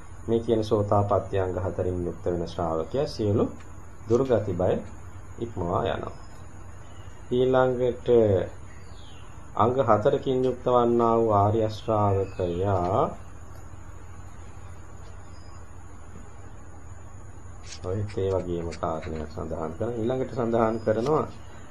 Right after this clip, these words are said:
"යේහි භික්ඛවේ අනුකම්පෙය්‍යාත යේච සෝතබ්බං මඤ්ඤෙය්‍යෝ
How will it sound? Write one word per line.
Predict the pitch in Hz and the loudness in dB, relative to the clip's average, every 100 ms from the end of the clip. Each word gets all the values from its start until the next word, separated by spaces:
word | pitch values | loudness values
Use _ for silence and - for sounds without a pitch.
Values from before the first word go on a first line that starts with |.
| - | -6
"යේහි | 110 123 131 135 | 4 6 6 2
භික්ඛවේ | 113 131 - 127 117 | 2 0 2 4 6
අනුකම්පෙය්‍යාත | 90 110 135 123 120 120 120 123 123 123 | 4 4 4 4 2 2 4 4 4 2
යේච | 131 110 117 123 | 2 4 4 0
සෝතබ්බං | - 110 117 123 117 117 113 | 2 2 4 4 4 2 2
මඤ්ඤෙය්‍යෝ | 101 104 113 104 87 78 76 | 4 4 4 4 2 0 -4